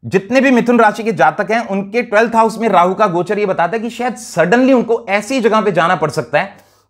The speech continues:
कि जहां पर जो है उनकी जाति वाले लोग कम रहते हों या को-, जहां पर रंग भेद, भाषा, खान पान बदल चुका हो, ऐसी जगह पे शायद उनके यात्रा करने का योग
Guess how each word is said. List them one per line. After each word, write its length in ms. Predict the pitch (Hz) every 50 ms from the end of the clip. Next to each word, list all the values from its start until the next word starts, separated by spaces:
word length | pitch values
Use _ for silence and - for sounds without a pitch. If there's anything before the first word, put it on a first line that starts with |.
| _ -
कि 180 | 220 247 247 226
जहां 380 | 165 - - 160 156 208 240
पर 440 | 226 233 233 - - - - _ _ _ _ _ _ _ _ _ _ _ _ _ _ _ _ - 151
जो 200 | 147 139 196 220
है 320 | 247 247 240 240 - - -
उनकी 320 | 220 220 233 233 247 262
जाति 280 | 196 220 196 196 165 208
वाले 220 | 208 202 196 208
लोग 380 | 202 190 208 202 - - - -
कम 180 | 208 220 226 220
रहते 260 | 196 185 165 170 180
हों 140 | 180 180 156 - - _ _ _ -
या 220 | - 208 220 226
को-, 340 | 220 220 - 208 208 214 202
जहां 240 | 175 151 180 175 190
पर 160 | 185 - 220
रंग 360 | 202 190 196 202 220 226 214
भेद, 420 | 220 190 156 160 180 190 202 185 202
भाषा, 680 | 190 160 165 165 175 175 - 208 196 196 190 196 - - _ _ _
खान 240 | - 202 202 214 208
पान 320 | 214 202 202 208 190 131 101
बदल 280 | 135 - 208 233 220
चुका 200 | 160 196 170 190
हो, 180 | 190 190 190 -
ऐसी 340 | - 208 240 233 247 269 240
जगह 220 | 190 214 180 196
पे 260 | 190 190 196 214 220 220
शायद 340 | 220 - 190 175 202 185
उनके 220 | 190 190 - - 202
यात्रा 400 | 202 170 151 156 156 170 185 180
करने 280 | 156 156 139 135 143
का 100 | 127 -
योग 360 | 156 139 127 156 196 202 202